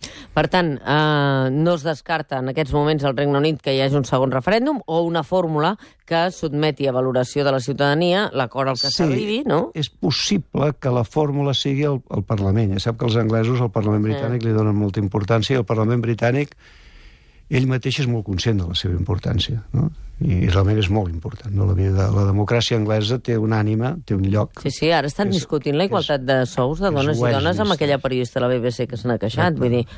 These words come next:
Speaker 1: ho han portat immediatament
Speaker 2: Clar,
Speaker 1: al Parlament,
Speaker 2: clar,
Speaker 1: immediatament.
Speaker 2: clar. I, i el Parlament sembla que sí, que és bastant im-, vamos, impossible evitar, i, bueno, jo no ho dic com una fatalitat, sinó al revés, com una cosa molt positiva,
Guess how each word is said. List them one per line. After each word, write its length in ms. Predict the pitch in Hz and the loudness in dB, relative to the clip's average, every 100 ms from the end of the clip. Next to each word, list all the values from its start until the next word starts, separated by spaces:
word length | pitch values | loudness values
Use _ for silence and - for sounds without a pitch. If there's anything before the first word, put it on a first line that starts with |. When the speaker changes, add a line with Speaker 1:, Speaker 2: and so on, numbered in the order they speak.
| - | 0
Speaker 1:
ho 60 | 165 | 2
han 100 | 190 | 2
portat 300 | 202 214 196 | 0 0 0
immediatament 680 | 233 196 156 143 131 - 147 | 2 2 2 2 0 0 -2
Speaker 2:
Clar, 80 | 135 | -2
Speaker 1:
al 40 | 127 | -4
Parlament, 320 | 120 123 117 | -6 -4 0
Speaker 2:
clar, 120 | 127 | 2
Speaker 1:
immediatament. 500 | 156 185 214 165 120 | 2 2 2 -2 -6
Speaker 2:
clar. 160 | - - - | -6 -10 -4
I, 600 | 123 117 117 117 113 127 | -2 0 0 0 0 2
i 20 | |
el 120 | 120 104 | 0 0
Parlament 480 | 123 123 131 156 156 | 0 0 2 0 0
sembla 460 | - 135 131 135 | 0 2 2 -2
que 100 | 120 117 | -4 -4
sí, 400 | - 127 117 135 - - - - - | 0 0 0 -4 -14 -20 -20 -20 -4
que 140 | 113 110 107 107 98 - 90 - | 0 2 2 0 -2 -6 -6 -2
és 120 | 90 | 0
bastant 400 | 101 - 95 98 98 110 127 - - - - | 0 0 2 2 2 2 0 0 0 -2 0
im-, 600 | 95 104 101 - - 101 - | 0 2 2 2 0 -2 0
vamos, 260 | 107 113 92 - - - - - - | 0 2 0 -4 -6 -8 -20 -14 -2
impossible 760 | 104 101 107 - 120 - 120 117 113 | 0 0 0 0 0 0 0 2 0
evitar, 560 | 113 110 117 113 127 - | -2 -2 0 0 0 -2
i, 140 | 90 | -4
bueno, 500 | 90 - - - 107 90 | -4 -4 -6 -2 0 0
jo 80 | 95 | 0
no 80 | 95 | 2
ho 40 | 92 | 2
dic 120 | 98 | 0
com 140 | 101 101 | 0 0
una 80 | 95 | 0
fatalitat, 520 | 107 98 92 113 135 | 0 2 2 2 0
sinó 200 | - - | 0 0
al 80 | 92 | 2
revés, 280 | 101 - - | 2 2 0
com 120 | 95 | 0
una 120 | 95 | 0
cosa 220 | 98 92 98 | 0 2 2
molt 140 | 95 | 2
positiva, 540 | 98 90 95 113 110 | 0 0 0 0 0